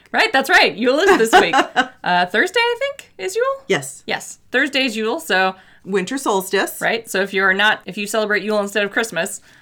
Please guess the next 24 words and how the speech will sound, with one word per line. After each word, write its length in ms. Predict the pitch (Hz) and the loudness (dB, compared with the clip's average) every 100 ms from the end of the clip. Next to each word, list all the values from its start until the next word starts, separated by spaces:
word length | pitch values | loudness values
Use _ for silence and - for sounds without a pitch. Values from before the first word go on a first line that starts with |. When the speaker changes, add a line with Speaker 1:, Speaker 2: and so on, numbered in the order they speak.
| _ | _
Speaker 1:
get 160 | 196 196 | -6 -2
your 140 | 196 | -2
presents 580 | 196 226 190 190 185 - - | -2 -2 -2 -4 -8 -12 -14
sorted 380 | - 190 190 185 | -8 -4 0 2
out. 260 | 170 214 - - - - | 2 2 0 -2 -8 -2
<laughs> 400 | 415 440 302 269 | 0 2 2 2
You're, 280 | 269 262 190 | 2 2 0
you're 180 | 208 185 | -2 0
running 220 | 196 208 | 2 2
out 100 | 208 | 0
of 80 | 233 | 0
time. 380 | - 190 196 269 - | 0 2 2 -2 0
Speaker 2:
Or 140 | 285 | 2
not. 380 | 339 277 185 - _ _ - - | 4 4 2 -4 _ _ -20 -4
Speaker 1:
Right, 200 | 185 196 | 0 2
Speaker 2:
You 60 | 254 | 0
know. 80 | |
Speaker 1:
or 100 | 226 | 0
don't. 260 | 214 196 - _ | 0 -2 -4 _
Speaker 2:
<laughs> 100 | - | -2
Speaker 1:
That's 720 | 330 262 - - - 220 185 | 0 0 0 -2 -2 -6 -2
up 120 | 208 | -4
to 60 | 233 | -2
you. 160 | 180 | -6